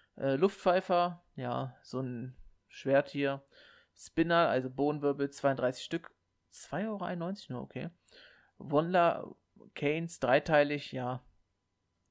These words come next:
Kann man mitnehmen, klar. Noch mehr Tischfeuerwerk. Ja, ihr habt hier Disco-Eimer.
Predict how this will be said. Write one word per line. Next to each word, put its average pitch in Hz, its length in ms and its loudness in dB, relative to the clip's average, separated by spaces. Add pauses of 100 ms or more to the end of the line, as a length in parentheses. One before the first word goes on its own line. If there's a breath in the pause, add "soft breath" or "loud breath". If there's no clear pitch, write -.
(340)
Kann 151 120 -2
man 123 120 -2
mitnehmen, 123 340 -6
klar. 127 340 -8 (440 soft breath)
Noch 151 160 2
mehr 160 160 2
Tischfeuerwerk. 143 1080 2 (100)
Ja, 131 220 -4
ihr 127 140 -2
habt 127 140 -8
hier 131 180 0
Disco-Eimer. 139 720 -2